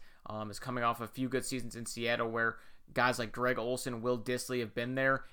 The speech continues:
and yet he still led them in targets. Um, each year he was there, he used to play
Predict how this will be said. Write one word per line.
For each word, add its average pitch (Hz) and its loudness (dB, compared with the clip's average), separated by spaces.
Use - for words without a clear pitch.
and 131 -2
yet 127 2
he 123 -6
still 127 2
led 117 0
them 110 -2
in 110 -8
targets. 113 2
Um, 101 -6
each 123 -6
year 120 0
he 113 -6
was 110 -4
there, 117 0
he - -6
used 117 -2
to 113 -8
play 117 2